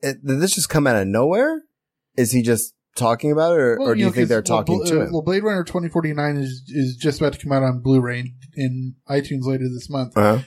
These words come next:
Speaker 2: So they're starting to promote that a little bit. Um, plus he's in between projects right now, and he was on the short list for episode nine, so it just makes sense that he would be one of the voices they'd be asking.
Speaker 1: Interesting. Yeah. All right.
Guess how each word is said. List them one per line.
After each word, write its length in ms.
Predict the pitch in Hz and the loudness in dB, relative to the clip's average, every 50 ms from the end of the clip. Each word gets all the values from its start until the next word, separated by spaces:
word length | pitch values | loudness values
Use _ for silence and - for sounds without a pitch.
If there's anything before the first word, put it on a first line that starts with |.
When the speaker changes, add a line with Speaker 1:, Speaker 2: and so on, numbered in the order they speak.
| _ | _
Speaker 2:
So 220 | - - 160 147 147 | 0 4 4 4 6
they're 160 | 147 147 147 | 4 2 0
starting 300 | 147 - 170 160 151 135 | 2 2 2 2 2 -2
to 60 | - | -4
promote 260 | - 147 143 139 135 135 | -4 0 0 0 2 2
that 200 | 147 147 147 143 | 2 2 2 2
a 20 | |
little 160 | 143 139 131 123 | 2 0 0 0
bit. 300 | 127 123 123 117 - _ _ _ _ _ _ - | -2 -4 -4 -6 -8 _ _ _ _ _ _ -2
Um, 200 | 160 147 135 127 | 0 0 2 4
plus 260 | - 160 151 147 - | 4 4 4 4 2
he's 200 | 170 156 143 143 | 0 0 0 0
in 140 | 156 151 151 | 0 0 0
between 300 | 147 135 - 156 143 139 | -2 -2 -2 -4 -2 2
projects 400 | 156 156 156 151 151 139 - - | 4 4 4 4 2 -2 -2 -2
right 120 | 143 135 | -2 -2
now, 280 | 131 131 131 131 131 120 - 151 | 0 -2 -2 -2 -4 -6 -8 -6
and 500 | 156 160 165 156 143 139 131 135 131 - _ _ _ _ _ _ _ | -4 -2 -2 -2 -2 -2 -4 -6 -8 -12 _ _ _ _ _ _ _
he 240 | - - 156 131 165 | -16 -8 2 4 6
was 180 | 156 147 135 160 | 6 6 6 6
on 220 | 151 151 147 139 | 6 6 4 4
the 60 | 139 127 | 2 -2
short 240 | - 156 151 135 | 2 2 2 2
list 180 | 131 139 131 135 | 2 0 -2 -2
for 140 | - 143 135 | -2 -2 -2
episode 260 | 131 131 - 143 135 | -2 -4 -6 -8 -6
nine, 240 | 143 156 156 143 131 | -4 -2 -2 -2 -2
so 120 | 135 139 | -2 0
it 120 | 139 139 139 | 0 0 0
just 200 | 135 147 135 131 | -2 -4 -6 -4
makes 200 | - 143 131 131 | -4 -6 -4 -2
sense 180 | - 147 135 135 | -2 -2 -2 -2
that 80 | 135 131 | -2 0
he 80 | 131 | 2
would 100 | 135 135 | 2 2
be 80 | 131 131 | 2 0
one 160 | 131 131 131 | 0 0 0
of 40 | 127 | -2
the 80 | 127 123 | -2 -2
voices 360 | 123 131 127 - - 127 123 | -2 -2 -2 -4 -6 -10 -6
they'd 140 | 131 127 117 | -6 -6 -6
be 100 | 117 120 | -4 -4
asking. 400 | 123 127 127 - - 107 113 - - - | -4 -6 -6 -8 -16 -18 -20 -14 -6 0
Speaker 1:
Interesting. 480 | 113 110 - - - - 95 90 82 - _ _ - | 0 2 2 0 -2 -2 -2 -2 -4 -6 _ _ -2
Yeah. 200 | 117 120 110 101 - _ _ _ _ - | 0 0 0 0 -4 _ _ _ _ -4
All 80 | 165 190 | -2 0
right. 180 | 170 156 165 | 0 0 -2